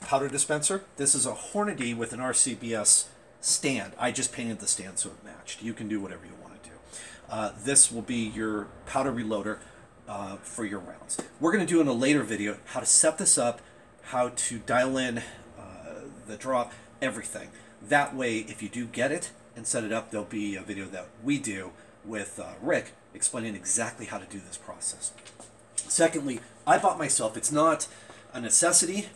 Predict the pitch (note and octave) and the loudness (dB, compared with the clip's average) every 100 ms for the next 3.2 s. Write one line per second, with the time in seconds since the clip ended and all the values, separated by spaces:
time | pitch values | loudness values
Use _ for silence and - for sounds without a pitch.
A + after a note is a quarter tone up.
0 | - C#3 C#3+ D3 C#3 A#2+ B2 A#2+ B2 - | -4 2 4 4 2 0 -2 -2 -4 -4
1 | A#2+ G#2+ - A2 F#3 - C3+ A2 G#2 - | -6 -8 -4 0 2 2 0 -2 -4 -6
2 | - - A2 A#2+ B2+ A2 - D#3+ D#3+ A#2+ | -12 -12 -4 0 0 0 -6 -4 -2 -2
3 | A2+ A2 | -4 -6